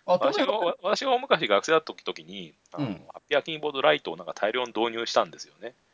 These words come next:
Speaker 1: え。
Speaker 2: すんごいつく、不評、不評でしたけどね。
Speaker 1: <laughs> ライトと普通のどう違うの？
Speaker 2: いや、だから、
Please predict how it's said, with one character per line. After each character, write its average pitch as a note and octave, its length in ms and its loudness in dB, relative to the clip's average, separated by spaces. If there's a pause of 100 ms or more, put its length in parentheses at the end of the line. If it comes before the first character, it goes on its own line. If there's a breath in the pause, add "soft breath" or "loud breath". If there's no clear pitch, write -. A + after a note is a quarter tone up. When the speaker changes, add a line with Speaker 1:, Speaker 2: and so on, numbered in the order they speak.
Speaker 1:
え。 G#2+ 640 -4 (560)
Speaker 2:
す - 180 -12
ん E3 80 -14
ご C#4 100 -6
い A#3 60 -8
つ - 80 -2
く、 - 80 -18
不 - 180 -4
評、 A#2 160 6
不 B2+ 160 0
評 C3+ 160 6
で B2+ 120 6
し - 60 0
た D2+ 120 2
け D2 60 -14
ど F2 120 -20
ね。 F2+ 220 -10 (260)
Speaker 1:
<laughs> - 800 -12
ラ F3 240 12
イ E4+ 80 4
ト G#3 100 2
と D#3+ 120 4
普 C#3 60 2
通 D3+ 100 4
の C3+ 60 6
ど D#3 120 -2
う - 20 -4
違 B2 120 -2
う E2+ 140 2
の？ D2 80 -16 (580)
Speaker 2:
い C#3+ 40 -6
や、 A2+ 100 4
だ G2 100 4
か F#2 100 4
ら、 E2 80 0